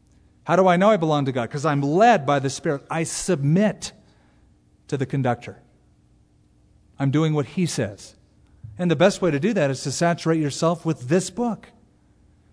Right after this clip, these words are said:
And as you do, the Holy Spirit will bring it to mind,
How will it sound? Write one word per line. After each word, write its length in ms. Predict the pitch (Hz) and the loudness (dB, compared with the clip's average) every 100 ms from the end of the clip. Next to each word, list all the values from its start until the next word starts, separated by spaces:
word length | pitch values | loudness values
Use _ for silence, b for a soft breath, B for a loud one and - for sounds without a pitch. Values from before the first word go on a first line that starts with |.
| - | -4
And 100 | 160 | -2
as 120 | 147 | 0
you 120 | 165 | 2
do, 200 | 151 247 | 2 0
the 120 | 185 139 | -2 -2
Holy 300 | 170 190 165 | -2 0 -2
Spirit 340 | - 190 175 | -2 -2 -2
will 80 | 131 | -4
bring 220 | 117 135 | -2 -4
it 120 | 123 | -4
to 80 | 117 | -6
mind, 540 | 117 151 160 160 156 | -4 -4 -2 -2 -4